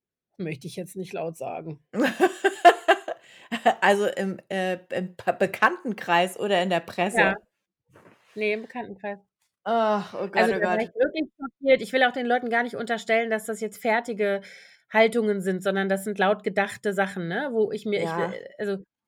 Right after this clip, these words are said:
Speaker 1: äh, wo ich auch immer noch denken würde, wenn man da noch mal in Ruhe drüber spricht, dann ist das wahrscheinlich nicht so zugespitzt in der, äh, in der Aussage. Aber da bin ich echt kurz zusammengezuckt. Das Gespräch hatten wir ganz kurz,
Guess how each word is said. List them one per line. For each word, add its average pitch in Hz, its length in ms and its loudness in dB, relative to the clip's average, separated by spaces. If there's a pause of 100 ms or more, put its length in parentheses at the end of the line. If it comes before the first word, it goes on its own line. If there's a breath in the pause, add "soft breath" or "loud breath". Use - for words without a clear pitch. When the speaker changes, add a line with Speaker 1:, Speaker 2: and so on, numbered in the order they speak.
(200)
Speaker 1:
äh, 208 180 -4
wo 226 60 2
ich 226 160 -4
auch 214 80 -6
immer 240 140 -2
noch 220 140 -2
denken 214 260 -2
würde, 214 160 0
wenn 214 120 0
man 208 140 -2
da 208 140 2
noch 208 140 -2
mal 208 140 -2
in 208 80 -4
Ruhe 208 180 -2
drüber 208 220 -2
spricht, 226 340 -8
dann 196 260 -6 (280)
ist 208 140 -6
das 196 160 -2
wahrscheinlich 196 380 -4
nicht 196 160 -8
so 208 80 -8
zugespitzt 202 640 -8
in 185 160 -6
der, 175 600 -4
äh, - 40 -8
in 185 60 -6
der 147 160 -2
Aussage. 180 460 -4
Aber 190 200 -4 (380 loud breath)
da 196 100 -6
bin 233 140 -4
ich 220 120 -6
echt - 240 -6
kurz 233 240 -6
zusammengezuckt. 226 800 -8 (120)
Das 202 200 -8
Gespräch 214 420 -6
hatten 208 200 -6
wir 196 120 -2
ganz 208 220 -6
kurz, 214 280 -6